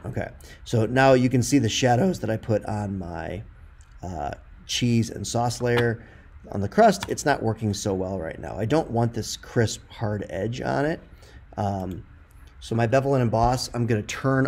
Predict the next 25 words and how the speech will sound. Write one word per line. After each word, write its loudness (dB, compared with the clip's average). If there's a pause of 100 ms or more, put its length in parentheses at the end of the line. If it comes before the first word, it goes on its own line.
up -2
the -6
size -2
here 0 (2000)
until 2
what 4
I 4
have 2
looks -2 (560)
like 0
a 2
nice 2 (240)
round -2 (160)
pizza -4 (360)
crust. -6
And -4
it -4
really, 2 (500)
we 0
want 4
it 0
to -2
really 4
look 0 (460)
as -4